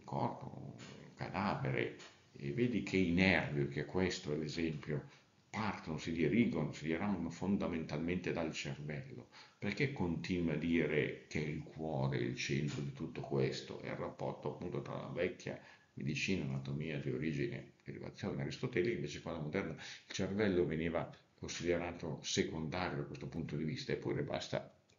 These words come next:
aprire il corpo, io so che non c'è più, per capire come i nervi si diramino da lì e non dall'altra parte.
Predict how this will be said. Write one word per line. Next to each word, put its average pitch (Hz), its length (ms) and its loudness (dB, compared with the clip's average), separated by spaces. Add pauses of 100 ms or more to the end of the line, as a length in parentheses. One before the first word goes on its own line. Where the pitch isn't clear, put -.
(120)
aprire 60 220 0
il - 80 -4
corpo, - 460 -4
io - 160 -6 (380)
so 78 260 -8
che 67 60 -10
non 71 100 -2
c'è - 140 -12
più, 101 200 4 (320)
per 78 180 -10
capire 80 380 0
come 80 260 0
i 73 40 2
nervi 73 400 -2
si - 340 -6
diramino 71 920 -2
da 69 200 -12
lì 71 380 -2
e 67 180 -10
non 71 240 -4
dall'altra 58 600 -6
parte. - 680 -8